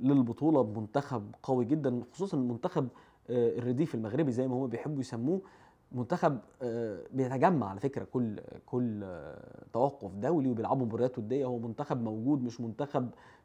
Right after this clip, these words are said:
مش زي عندنا، احنا عندنا منتخب فبدون المحترفين فرحنا بالمجموعه دي، لا، هو ده في منتخب كيان قائم بذاته، هو منتخب الرديف او منتخب المحليين، و، آه،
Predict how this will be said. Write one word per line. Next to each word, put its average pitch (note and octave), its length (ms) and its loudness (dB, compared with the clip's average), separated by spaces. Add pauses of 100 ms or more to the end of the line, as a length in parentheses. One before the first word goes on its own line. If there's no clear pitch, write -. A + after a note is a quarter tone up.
مش A#2+ 100 0
زي D3+ 140 8
عندنا، C#3+ 440 8
احنا C#3 180 0
عندنا C#3+ 220 6
منتخب C#3+ 480 4
فبدون C#3 320 4
المحترفين D3 760 0
فرحنا D3 360 2
بالمجموعه B2+ 400 2
دي، C#3 100 4
لا، - 240 6
هو A#2 220 0
ده A#2+ 100 2
في D3+ 160 2
منتخب C#3+ 440 2
كيان C#3 360 2
قائم C#3+ 320 0
بذاته، C#3+ 300 2
هو C#3 60 2
منتخب C#3 360 0
الرديف B2 260 -2
او A2+ 60 -4
منتخب B2+ 240 -2
المحليين، C3 440 0 (480)
و، D#3 280 12 (320)
آه، G#2+ 320 -4